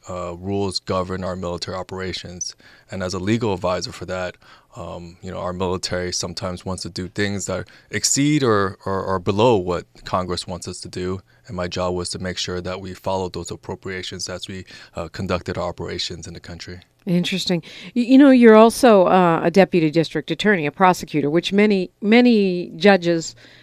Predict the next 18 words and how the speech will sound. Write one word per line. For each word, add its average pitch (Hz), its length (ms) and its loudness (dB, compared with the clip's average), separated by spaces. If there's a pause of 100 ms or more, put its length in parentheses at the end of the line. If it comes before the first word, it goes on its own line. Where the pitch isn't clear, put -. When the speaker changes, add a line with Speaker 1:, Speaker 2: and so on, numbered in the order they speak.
(140)
Speaker 2:
uh, 170 160 -2
that 175 160 0
sit 196 140 4
on 170 100 0
the 170 80 0
bench 165 320 -2
now 156 280 -2
are. 185 300 6 (380)
In 160 160 0
fact, 170 240 2
the 175 60 0
majority 165 520 4
are. 147 240 2 (460)
But, 175 420 8
uh, 170 260 6
you've 180 520 2
worked 185 640 4 (320)
as 185 920 4